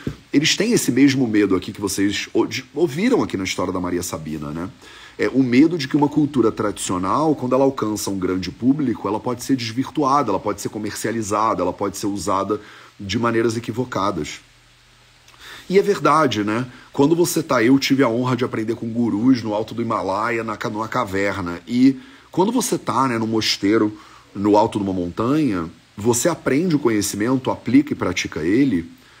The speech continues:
só que ele fica guardado com você. E no mundo que a gente vive hoje, <clears throat> e eu espero nunca me arrepender disso, como eu acho que a Maria Sabina parece que se arrependeu um pouco, né?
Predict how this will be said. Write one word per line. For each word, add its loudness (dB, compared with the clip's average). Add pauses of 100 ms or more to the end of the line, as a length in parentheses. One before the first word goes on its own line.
(1300)
só 0
que 0
ele 2
fica 2
guardado 2
com -6
você. 2 (1200)
E 4
no 6
mundo 2
que 2
a 6
gente 2
vive 2
hoje, 2 (320)
<clears throat> -8
e -2
eu 6
espero 2
nunca 0
me 0
arrepender 2
disso, -2
como -4
eu 0
acho -4
que -8
a -4
Maria -2
Sabina -6
parece -6
que -10
se -4
arrependeu -4
um -4
pouco, -8
né? -6